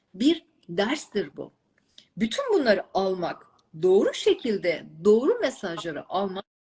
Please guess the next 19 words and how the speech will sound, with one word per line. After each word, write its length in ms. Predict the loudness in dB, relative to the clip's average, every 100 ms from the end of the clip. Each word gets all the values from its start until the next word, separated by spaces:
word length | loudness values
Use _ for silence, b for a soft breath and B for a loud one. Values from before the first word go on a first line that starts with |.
| _
bizi 240 | -4 -2 -2
tamamlar. 680 | -2 0 -2 -6 -12 -14 _ b b _
Biz 380 | 4 4 4 -2
buradan 380 | -4 -6 -8 -4
eğer 420 | -2 -2 -2 -6
tamamlanmadan 1000 | -8 -6 -6 -6 -4 -4 -2 -2 -2 -6
gidersek, 680 | -8 -10 -10 -12 -16 -18 -20 _ _ _ B B B
bu 160 | -2 4
bedendeyiz 680 | 4 6 4 2 -2 -4 -4
ya, 200 | -10 -12 _ _ _ _ _
ışık 340 | -8 -2 -2 0
bedenimiz 640 | 0 0 -4 -4 -4 -8 _ -12
bu 220 | -4 -4
fiziksel 580 | -4 -6 -4 2 2 4
beden 220 | 0 -2
içine 200 | -4 -6
hapsolmuş. 760 | -8 -10 -8 -8 -8 -12 -16 -18 _ _ _ b b _
Buradaki 400 | 2 8 8 6
süreci 520 | 0 4 4 2 -10